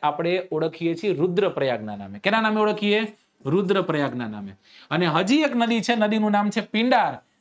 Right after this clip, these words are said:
જ્યારે પિંડાર નામની નદી આવી અને આને મળે, જેને પિંડારી પણ કહે છે દોસ્તો, આનું બીજું નામ પિંડારી છે. અને પિંડાર નામની નદી જ્યારે મળે ત્યારે એક પ્રયાગ બને, જેનું નામ છે, એક આવી ગયું રુદ્ર પ્રયાગ. હવે આ બની, એનું આપણે કહીએ છીએ કર્ણ પ્રયાગ. કયો પ્રયાગ બન્યો? કર્ણ પ્રયાગ. તો ચાર પ્રયાગ બન્યા.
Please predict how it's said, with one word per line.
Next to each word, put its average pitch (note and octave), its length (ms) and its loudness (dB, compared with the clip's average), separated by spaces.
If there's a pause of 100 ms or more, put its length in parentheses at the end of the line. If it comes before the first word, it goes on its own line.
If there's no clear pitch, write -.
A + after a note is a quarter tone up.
જ્યારે E3+ 160 2
પિંડાર B3 500 2
નામની A#3+ 280 2
નદી G#3+ 280 2
આવી F#3+ 480 0 (240)
અને F#3 180 2
આને F#3+ 300 0
મળે, F#3+ 480 0 (140)
જેને E3+ 200 -2
પિંડારી G#3 500 2
પણ G#3 200 0
કહે E3 320 2
છે - 220 -14
દોસ્તો, A#2 300 -8 (160)
આનું D#3 160 2
બીજું F3+ 200 0
નામ G3 180 2
પિંડારી G3 380 2
છે. - 120 -20 (400)
અને F#3 160 2
પિંડાર A3+ 420 2
નામની B3 260 2
નદી A3+ 240 0
જ્યારે G#3 200 2
મળે G3+ 380 0 (300)
ત્યારે F#3+ 260 2
એક G#3+ 120 -4
પ્રયાગ G3 300 2
બને, F#3 260 0
જેનું F#3 200 0
નામ F#3 180 0
છે, F3+ 100 -8
એક F3+ 180 -4
આવી F3+ 100 0
ગયું F3 120 -2
રુદ્ર F3 260 0
પ્રયાગ. D#3 340 0 (600)
હવે E3+ 160 2
આ G3+ 120 4
બની, F#3+ 260 0
એનું F#3 380 0
આપણે E3+ 160 0
કહીએ F3 180 -2
છીએ F#3+ 180 -8
કર્ણ E3+ 300 2
પ્રયાગ. A#2 220 -2
કયો G3+ 220 0
પ્રયાગ G#3 240 2
બન્યો? G3 200 0
કર્ણ D#3+ 300 0
પ્રયાગ. G#2+ 240 -14
તો F#3+ 100 -2
ચાર G#3+ 260 4
પ્રયાગ C#3+ 280 -2
બન્યા. A2 200 -4